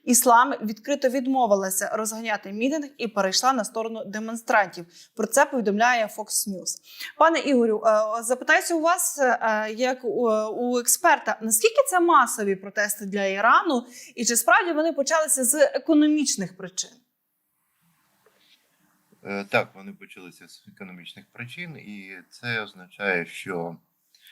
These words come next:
Speaker 2: платформа для цих протестів набагато більше, ніж традиційно, е,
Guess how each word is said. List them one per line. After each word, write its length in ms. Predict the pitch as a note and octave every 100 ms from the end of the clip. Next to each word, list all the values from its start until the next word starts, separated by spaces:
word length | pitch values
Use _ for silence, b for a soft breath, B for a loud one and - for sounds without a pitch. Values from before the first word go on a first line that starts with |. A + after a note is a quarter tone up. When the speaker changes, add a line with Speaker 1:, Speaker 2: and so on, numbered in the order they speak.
| b b _ -
Speaker 2:
платформа 760 | G#2+ G#2 - A2+ E2+ E2+ E2+ -
для 260 | F2+ F2+
цих 280 | - F#2+ -
протестів 540 | - G2+ D3 D3+ G2+
набагато 460 | F2+ F#2 G2 G2+ -
більше, 420 | E2+ B2 B2+ G2
ніж 400 | F2 F#2 G2+ - -
традиційно, 1400 | - F#2 F2+ E2+ - - A#2 A2 F#2 F2 E2+ E2 C#2+ - F#2+
е, 340 | F2 E2